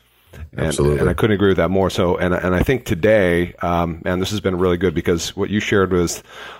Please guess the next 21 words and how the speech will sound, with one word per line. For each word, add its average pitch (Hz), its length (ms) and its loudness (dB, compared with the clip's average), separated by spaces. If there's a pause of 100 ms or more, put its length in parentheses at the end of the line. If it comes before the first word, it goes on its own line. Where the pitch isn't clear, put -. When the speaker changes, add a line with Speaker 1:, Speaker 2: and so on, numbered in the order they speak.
(100)
Speaker 1:
a 98 80 -2
lot 104 320 2
of 85 580 0 (300)
how 104 260 -2
do 135 100 2
we 117 200 2
have, 101 760 0 (560)
you 120 60 -4
know, 95 180 -4
more 113 200 2
influence, 90 480 -2
right? 90 260 2
And 98 80 2
that's 101 220 0
over 98 200 2
ourselves, 101 720 0
over 87 220 0
our 78 100 2
family, 101 500 0
over 80 360 2
our 78 160 2